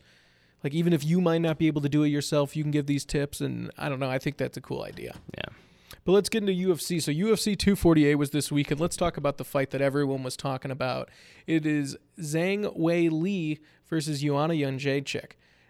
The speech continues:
Speaker 1: So it is. It was for the women's straw white, or sorry, straw white, straw weight title. Uh, Wei Li is coming off of a thirty-six second knockout against the champion.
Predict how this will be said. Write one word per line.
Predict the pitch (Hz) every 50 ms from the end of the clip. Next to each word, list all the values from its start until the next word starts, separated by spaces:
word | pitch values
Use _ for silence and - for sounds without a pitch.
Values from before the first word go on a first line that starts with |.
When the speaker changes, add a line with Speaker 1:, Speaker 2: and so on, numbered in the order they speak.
| _ -
Speaker 1:
So | - - 165 156 156 147
it | - - 160 185 220
is. | 220 190 175 170 165 -
It | - 170 165
was | 165 156 139
for | - - - 156 151 151 151
the | 143 139 139
women's | 131 135 151 165 190 185 175 156 -
straw | - - - 165 151 156 160 165 175
white, | 170 151 147 143 143 139 143 139 139 - - - - _ _ _ -
or | -
sorry, | - - 147 143 143 131 -
straw | - - - 135 123 123
white, | 131 127 120 - - - - _ -
straw | - - - - 165 170 170 170
weight | 156 139 139 156 156 156 143 139 - - - - _ _ _ _ -
title. | - 170 147 135 123 101 78 - _ _ _ _ _ _ _ _ _ _ _ - 147
Uh, | 135 135 131
Wei | 139 147 165 185 185
Li | 175 170 180 175
is | 165 143 -
coming | - 160 151 156 151 143
off | 135 135 135 - 135
of | 127 117
a | 117 117
thirty-six | - - - - 165 175 180 170 - - - 165 - -
second | - 151 - 147 143
knockout | 147 151 156 151 - 165 156 151
against | 151 147 143 139 - -
the | -
champion. | - - 170 175 170 170 - 170 165 170 170